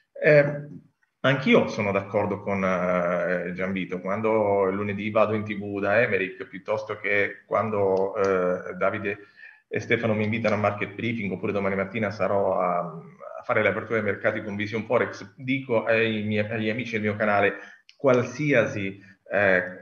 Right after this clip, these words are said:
strumento finanziario, qualsiasi metodo, lo po-, lo potreste, che, che, che io, eh, diciamo,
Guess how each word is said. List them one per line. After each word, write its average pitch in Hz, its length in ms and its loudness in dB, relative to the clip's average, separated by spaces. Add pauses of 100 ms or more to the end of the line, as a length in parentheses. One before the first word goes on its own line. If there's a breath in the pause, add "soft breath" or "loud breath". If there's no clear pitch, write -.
(100)
strumento 113 500 -2
finanziario, 104 600 2
qualsiasi 117 480 -2
metodo, 110 520 2
lo - 120 2
po-, - 180 -4
lo 117 80 -4
potreste, 117 640 -2
che, - 220 -16
che, - 260 -12
che - 120 -10
io, 101 580 0
eh, 90 40 0
diciamo, 95 720 -4